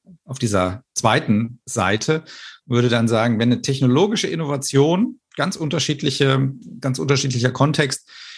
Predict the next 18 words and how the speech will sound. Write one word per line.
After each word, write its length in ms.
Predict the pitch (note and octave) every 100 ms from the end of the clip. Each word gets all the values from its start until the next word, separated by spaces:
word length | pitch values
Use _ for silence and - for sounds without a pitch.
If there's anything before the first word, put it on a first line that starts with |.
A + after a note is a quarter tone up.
| - _ _
äh, 300 | C#3+ B2+ B2+ B2+
durch, 560 | B2 D3 D3+ C#3 - - C3+
äh, 200 | B2+ A#2+
die, 600 | A#2+ A#2+ A#2 A#2 A#2 B2
die 120 | A#2
breite 760 | G2 F#2 D3 F#3 E3+ D#3 C3+ C3+ _ _ _ _
Nutzung 560 | - C3 F3+ G3 F3 C#3+
innerhalb 220 | C#3+ C3
der 100 | C3
Gesellschaft 540 | A#2 A#2+ C3 D#3+ C#3 C3
eben 160 | A#2+
auch 140 | A#2 B2+
zu 120 | C3
Veränderungen, 920 | B2 G2 E3 G3 D#3+ E3+ F3 F3 E3+ _ - _ _ -
äh, 260 | C3 C3+ - -
führt 440 | - D3+ D3+ C#3+
und, 520 | - B2+ B2 B2 - -
äh, 280 | A#2 A2+